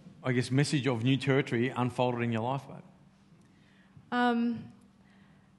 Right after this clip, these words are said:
Speaker 2: yeah, I guess it's always, like, this huge journey, but, you know, I'm trying to he-, hear God and not just what I want. I mean, at the time when I finished up stuff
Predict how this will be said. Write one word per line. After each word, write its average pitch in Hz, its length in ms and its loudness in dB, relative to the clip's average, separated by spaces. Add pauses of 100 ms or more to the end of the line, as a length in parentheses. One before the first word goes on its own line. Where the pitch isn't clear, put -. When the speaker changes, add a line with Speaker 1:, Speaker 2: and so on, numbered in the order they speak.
(240)
Speaker 2:
yeah, 285 140 2
I 285 40 4
guess 311 260 -2
it's 381 200 2
always, 214 400 4
like, 190 400 -2 (500)
this 208 220 -4
huge 190 400 -4
journey, 196 400 2
but, 185 400 0 (640)
you 214 80 -4
know, 185 80 -4
I'm 185 140 -2
trying 185 360 -2
to 185 60 -2
he-, 175 380 -6
hear 202 240 0
God 185 380 2
and 185 120 -2
not 185 140 -4
just 190 220 -6
what 185 100 -2
I 185 140 2
want. 254 280 2
I - 60 -4
mean, 202 160 2
at 190 80 -2
the 185 80 -8
time 202 360 0
when 190 120 0
I 185 80 0
finished 185 400 -2
up 185 140 -2
stuff 175 360 -4